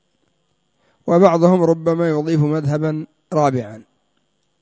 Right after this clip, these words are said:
المذهب الأول مذهب أهل السنة والجماعة، وأن كل شيء بقضاء وقدر، الخير من الله والشر من الله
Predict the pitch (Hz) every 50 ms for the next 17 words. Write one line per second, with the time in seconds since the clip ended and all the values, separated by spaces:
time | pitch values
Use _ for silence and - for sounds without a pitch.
0 | _ _ _ _ _ _ _ _ _ _ _ _ _ _ _ _ - 165 165 180
1 | 196 208 190 185 185 170 165 160 160 180 190 190 196 196 185 185 196 202 185 180
2 | 175 170 180 170 170 170 - - 190 196 190 185 180 165 160 151 139 139 139 131
3 | 110 101 95 - _ _ _ _ _ _ _ _ _ _ _ _ _ _ _ _
4 | _ _ _ _ _ _ _ _ _ _ _ _ _ _ _ _ _ - 151 160
5 | 170 202 220 214 196 190 170 - 208 208 202 180 175 156 185 196 202 202 196 170
6 | 175 175 175 196 165 156 156 170 185 196 202 - 190 190 180 165 147 - 170 139
7 | 131 123 117 135 _ _ _ _ _ _ _ _ _ _ _ _ _ _ _ _
8 | _ _ _ _ _ _ _ _ _ _ _ _ _ _ _ _ _ _ _ _
9 | _ _ _ _ _ _ _ _ _ _ _ _ _ _ - 175 180 170 151 151
10 | 185 202 196 180 170 165 165 165 156 156 156 156 165 175 180 175 160 151 139 -
11 | - - 175 165 160 139 139 135 131 131 123 117 113